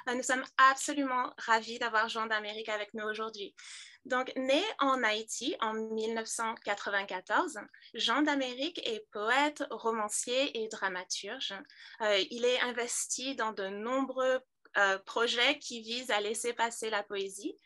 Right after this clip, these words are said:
Euh, entre autres, il dirige le festival Transpoétique et la revue de poésie Tavertige. Euh, il a publié plusieurs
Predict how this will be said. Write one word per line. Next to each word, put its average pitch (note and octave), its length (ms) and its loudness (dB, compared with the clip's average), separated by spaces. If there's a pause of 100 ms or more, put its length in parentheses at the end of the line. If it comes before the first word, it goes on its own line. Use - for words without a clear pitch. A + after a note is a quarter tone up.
(360)
Euh, A3+ 40 -2 (180)
entre A3+ 320 -2
autres, B4 260 -2 (240)
il A3+ 140 -4 (160)
dirige B3+ 480 -4 (100)
le A3+ 100 -4
festival A3+ 800 -2
Transpoétique C4+ 920 -4 (100)
et A3+ 160 -4
la G#3+ 160 0
revue G#3+ 320 -8
de A#3 100 -6
poésie A3 600 -10
Tavertige. G#3 760 -8 (720)
Euh, G3+ 140 -4 (140)
il A#3+ 120 -4
a D4 120 4
publié D#4 720 -2
plusieurs E4 540 -2